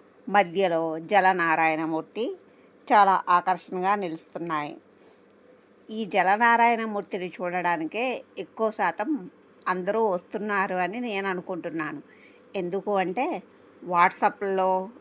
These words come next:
Instagram, Facebook-ల్లో ఈ ఆలయం ప్రారంభించినప్పుడు దీనికి సంబంధించిన ఫోటోలు చాలా ఎక్కువగా ప్రాచుర్యం పొందాయి. మధ్యలో చుట్టూతా నలువైపులా నాలుగు గోపురాలుండి మధ్యలో నీటిలో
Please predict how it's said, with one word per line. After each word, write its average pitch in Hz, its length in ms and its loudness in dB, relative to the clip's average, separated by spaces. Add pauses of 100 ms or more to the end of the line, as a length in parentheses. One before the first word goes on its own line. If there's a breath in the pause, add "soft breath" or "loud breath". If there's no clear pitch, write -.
(160)
Instagram, 196 720 2 (100)
Facebook-ల్లో 185 840 -2 (480 loud breath)
ఈ 220 140 2
ఆలయం 214 440 6
ప్రారంభించినప్పుడు 185 1200 -2 (460 loud breath)
దీనికి 208 380 -2
సంబంధించిన 202 720 -2
ఫోటోలు 170 720 -2 (220)
చాలా 196 260 4
ఎక్కువగా 190 540 2
ప్రాచుర్యం 185 640 0
పొందాయి. 160 600 -4 (640 loud breath)
మధ్యలో 185 760 0
చుట్టూతా 226 720 0
నలువైపులా 202 800 0 (280)
నాలుగు 175 360 -2 (160)
గోపురాలుండి 208 840 -2 (480 loud breath)
మధ్యలో 196 720 0
నీటిలో 196 760 -2